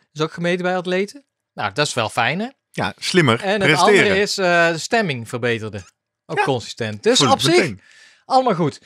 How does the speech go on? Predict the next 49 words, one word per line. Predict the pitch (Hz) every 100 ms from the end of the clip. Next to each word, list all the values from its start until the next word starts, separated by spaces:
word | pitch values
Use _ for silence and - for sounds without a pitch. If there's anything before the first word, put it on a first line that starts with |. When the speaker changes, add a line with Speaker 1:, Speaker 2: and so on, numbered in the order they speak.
| - - - - - -
Speaker 1:
Nee, | 202 220 208
maar, | 233 -
eh, | 202 196 190
ik | 208
ga | 302 269
je | 233
even | 269 220 202
nadenken | 233 285 285 214 175 175
weer | 165 185
van | 180 175
Speaker 2:
M-, |
Speaker 1:
waarom | 208 262 233 185
Speaker 2:
mi- |
Speaker 1:
zou | 151 175 160
je | 135 120
dit | 160 139
slikken? | - 151 196 247
Omdat | 202 180 156
je | 208
Speaker 2:
Ja. | 135
Speaker 1:
niet | 185 -
van | 135 110
vis | - 208 -
houdt | 190 190
of | 180 143
omdat | 170 156 143
je | 131
geen | 143 127
vis | 123 147
wil | 120 123 135
eten? | 175 143 - 170 -
Speaker 2:
Ja, | 120
en | 113
dan | 139
moet | 147
je |
dus | 123 110
niet | 165
stuk | - 165 135
bijten, | 139 151 147
want | 131
anders | 131 127
proef | 131 131
je | 127
nog | 123
steeds | 165
Speaker 1:
Ja. | 180
Speaker 2:
vis. | - 95 - - _ _ - _
Speaker 1:
Eh, | 185 175 175